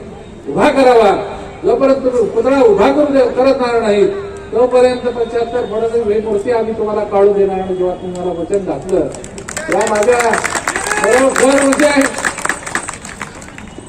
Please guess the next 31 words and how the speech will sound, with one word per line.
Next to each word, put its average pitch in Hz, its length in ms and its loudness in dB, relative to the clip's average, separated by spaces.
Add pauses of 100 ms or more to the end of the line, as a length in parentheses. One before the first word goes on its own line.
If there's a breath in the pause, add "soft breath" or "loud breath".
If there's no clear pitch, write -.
काय 269 220 4
करावं 294 380 2
ते 285 60 6
कळत 277 280 6
नव्हतं. 285 220 2
आम्ही 277 220 2
फक्त 262 240 -2
एक 294 180 4
महिन्याची 285 400 0
मुदत 294 320 0
घेतली 277 260 0
होती, 254 320 0 (800)
परंतु 294 600 4
काही 202 240 2
लोकांनी 220 340 -2
बरीच 196 300 -2
माझ्यावर 202 340 -2
टीका 202 280 -4
केली, 202 460 4
चुगली 202 380 -6
केली, 208 320 -2
पुतळा 202 280 -2
असा 214 300 0
झाला, 202 320 2
तसा 202 340 -4
झाला, 190 420 2 (1300)
लोकांनी 214 300 0
खूप 226 200 -6 (100)
त्रास 175 260 0
दिला. 143 300 -6 (680)
म्हटलं, 214 560 -2